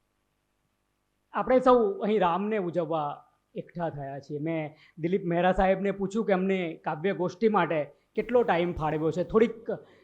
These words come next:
એટલે દોઢ વાગે અમારે પૂરું કરવાનું છે, બાર વાગ્યા છે, એટલે એકને પચીસે જ અમે પૂરું કરી દઈશું. એ અમારી, અ, એ કટિબદ્ધતા છે. મણિલાલ હ પટેલ સાહેબ,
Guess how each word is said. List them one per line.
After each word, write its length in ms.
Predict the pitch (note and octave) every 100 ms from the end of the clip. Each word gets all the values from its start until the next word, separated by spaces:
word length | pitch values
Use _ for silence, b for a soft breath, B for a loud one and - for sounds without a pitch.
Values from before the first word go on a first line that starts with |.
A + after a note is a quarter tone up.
| -
એટલે 360 | F3 G#3 G3+ -
દોઢ 380 | G3 E3+ G#3 A3
વાગે 320 | G#3+ F#3+ G3+
અમારે 260 | G3 F#3+
પૂરું 320 | G3+ G3+ B3 A#3+
કરવાનું 420 | F3+ E3+ E3 E3+
છે, 100 | F#3+
બાર 260 | E3+ E3
વાગ્યા 380 | E3+ E3 D#3+ D#3
છે, 260 | C3+ C3 B2 _ _ _ _ -
એટલે 200 | F#3 F3
એકને 480 | D3+ - G#3 A3+
પચીસે 520 | A#3 A3 - B3+ B3+ A#3
જ 60 |
અમે 160 | G#3+ G#3
પૂરું 260 | G3+ G3
કરી 200 | F3+ E3
દઈશું. 380 | D#3+ D3 C#3+ C#3+ - _ _ _ _ _ _ _ _ _ C4
એ 260 | F#3 F3
અમારી, 640 | F#3 F3 F3+ F#3 F3 -
અ, 80 | G3 D#3 D3 C#3+ - _ -
એ 140 | A3
કટિબદ્ધતા 640 | A3+ A#3+ B3+ G#3 F3+ F3+ D3+
છે. 220 | D#3+ B2+ _ _ _ _ _
મણિલાલ 380 | E3+ F3+ F#3 F3+
હ 100 | E3+
પટેલ 320 | E3+ E3 F#3+
સાહેબ, 280 | G3 F#3+ G3